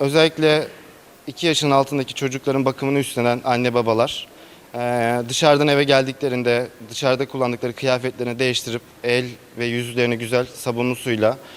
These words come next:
güzelce yıkamalarını, ee, hasta olan kişinin, ee, bebeğin bakımıyla, çocuğun bakımıyla ilgilenmemesi, bir anne veya babanın aralarında, e, çocuğun bakımını üstlenme konusunda devir yapmasını, e, eğer hasta çocuğu varsa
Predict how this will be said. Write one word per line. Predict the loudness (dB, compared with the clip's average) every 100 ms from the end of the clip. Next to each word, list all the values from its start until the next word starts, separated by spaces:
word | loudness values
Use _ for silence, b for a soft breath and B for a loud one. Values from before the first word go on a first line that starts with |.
| B B
güzelce | -8 0 2 2
yıkamalarını, | -2 0 0 4 2 2 -2 -6 -18 B B B -12
ee, | -6
hasta | -4 0 2 2 2
olan | 4 4 2
kişinin, | -2 -4 -2 -2 -4 -10 -12
ee, | -8 -6 -4 -2 -2 -2 -2
bebeğin | 0 2 2 0
bakımıyla, | -2 -4 -4 -4
çocuğun | -4 -2 -2
bakımıyla | -2 -2 -4 0 0 -2 B B B -8
ilgilenmemesi, | -4 2 4 4 2 0 -2
bir | -2 -4 -6 -20 -20 -18 -4
anne | 0 2 2
veya | 4 4
babanın | 2 2 0
aralarında, | 2 2 2 2 2 2 0 -4
e, | -6
çocuğun | -6 -4 0
bakımını | -2 -2 -4 -2 -4
üstlenme | -6 -2 0 0
konusunda | -2 -4 -2 -2 2
devir | 2 2 -2 -10 -2
yapmasını, | 0 0 -10 -6 -4 -6 B B B B B B
e, | -4 0 2 4 2 0
eğer | 4 6 6
hasta | 4 2 -2
çocuğu | 0 2 4 6
varsa | 6 4 2 2